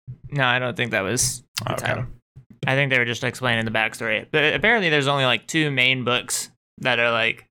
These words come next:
Speaker 1: essentially, like, the, the pinnacle reference for Norse mythology, and there's essentially not much other information out there.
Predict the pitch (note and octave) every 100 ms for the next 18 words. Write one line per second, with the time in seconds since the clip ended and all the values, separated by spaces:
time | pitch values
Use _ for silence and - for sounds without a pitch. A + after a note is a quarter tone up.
0 | - B2+ A#2+ A#2+ A#2+ A2+ G#2+ G#2+ A2 -
1 | - A#2+ - B2+ A#2 A#2 A2 A#2 B2 A#2
2 | - B2+ A#2+ A#2+ A#2 B2+ B2 B2 B2 B2+
3 | A#2+ - - - - - A#2 A2 G2+ -
4 | A#2+ A#2+ A2 G#2+ G#2+ G#2 G#2+ A#2 A2 A2
5 | G#2+ A2 A2 A2 A#2 A2 A2 B2+ C3+